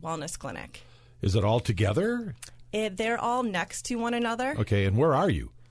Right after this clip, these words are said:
Speaker 1: We are at Tenth and Galapago in Denver, just a little bit off Santa Fe.
Speaker 2: That's a, that's a great story to hear how it's,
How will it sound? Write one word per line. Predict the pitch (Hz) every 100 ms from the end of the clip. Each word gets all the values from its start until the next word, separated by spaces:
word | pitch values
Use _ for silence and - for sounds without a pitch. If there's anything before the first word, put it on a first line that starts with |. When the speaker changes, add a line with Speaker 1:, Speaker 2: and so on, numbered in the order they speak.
| -
Speaker 1:
We | 190 202 214
are | 196 196
at | 175 -
Tenth | 214 196 -
and | 185 185
Galapago | 170 165 165 175 170 175 180 - - - -
in | 196
Denver, | 196 202 208 202 208 -
just | 220 220
a | 196
little | 185
bit | 180
off | 180 180
Santa | 180 175
Fe. | 202 233 247 - - - - - -
Speaker 2:
That's | 139 -
a, |
that's | - 175 254
a |
great | 226 226 -
story | - 117 113 92
to | 73
hear | 110 113
how | 95
it's, | 78